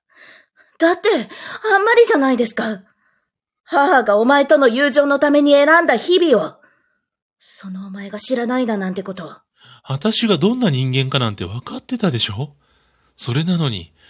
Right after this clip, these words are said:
Speaker 2: そんなことのために、こんな犯罪者のところに来るなんて。
Speaker 1: でも、今はもう、心に怒りと悲しみしかないんです。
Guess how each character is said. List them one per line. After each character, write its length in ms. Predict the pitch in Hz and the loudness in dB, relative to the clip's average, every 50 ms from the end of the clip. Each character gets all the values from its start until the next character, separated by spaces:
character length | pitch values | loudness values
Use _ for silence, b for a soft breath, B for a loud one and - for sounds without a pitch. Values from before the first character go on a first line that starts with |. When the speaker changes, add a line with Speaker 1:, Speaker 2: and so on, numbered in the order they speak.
| b b b b | b b b b
Speaker 2:
そ 180 | - - - 202 | -6 -2 0 0
ん 120 | 208 214 | 0 2
な 120 | 233 240 233 | 0 0 0
こ 140 | - 240 | 0 -2
と 100 | - 233 | -2 0
の 80 | 202 151 | -2 -2
た 140 | - 156 160 | -2 -4 -4
め 100 | 165 151 | -4 -4
に、 260 | 131 120 104 - b b b b b b b - - | -4 -4 -6 -8 b b b b b b b -12 -12
こ 100 | 185 196 | -10 -10
ん 60 | 190 | -8
な 100 | 190 185 | -8 -8
犯 280 | - - - 196 196 190 | -8 -4 -4 -4 -2 -2
罪 180 | 190 214 208 | 0 0 0
者 120 | 190 196 165 | 0 0 -2
の 80 | 151 | -4
と 100 | 147 156 | -4 -6
こ 100 | 143 160 | -6 -6
ろ 60 | 160 160 | -6 -6
に 140 | 156 147 | -6 -8
来 140 | 143 - 226 | -6 -4 0
る 120 | 233 233 202 | 2 2 2
な 140 | 175 143 | 2 0
ん 80 | 139 135 | 0 -2
て。 280 | - 135 117 107 - _ _ _ _ _ _ _ _ _ | -4 -4 -4 -4 -8 _ _ _ _ _ _ _ _ _
Speaker 1:
で 200 | - 370 320 269 | 0 2 2 2
も、 340 | 277 277 240 202 196 196 B B B B B B B B B - 480 453 | 4 2 2 2 0 -4 B B B B B B B B B 0 2 4
今 120 | 415 494 415 | 4 4 4
は 140 | 262 254 254 | 4 6 6
も 280 | 277 330 359 339 277 | 6 6 6 6 4
う、 40 | 294 247 B B B B B B _ | 2 -2 B B B B B B _
心 420 | - 370 349 - - 285 285 285 | -4 -4 -2 2 2 4 4 4
に 140 | 277 269 240 | 2 2 0
怒 200 | 220 - - 294 | -2 0 -2 -2
り 120 | 277 294 - | -2 0 0
と 100 | 247 - | -2 0
悲 220 | 277 302 277 302 | 0 0 0 0
し 140 | 294 - 302 | 0 0 -2
み 100 | 302 320 | -2 -2
し 60 | 302 | -2
か 160 | - 269 240 220 | -2 -2 0 0
な 140 | 226 247 | 0 0
い 60 | 254 247 | 0 0
ん 40 | |
で 140 | 214 202 196 | -2 -4 -6
す。 220 | 190 - - - | -6 -12 -18 -20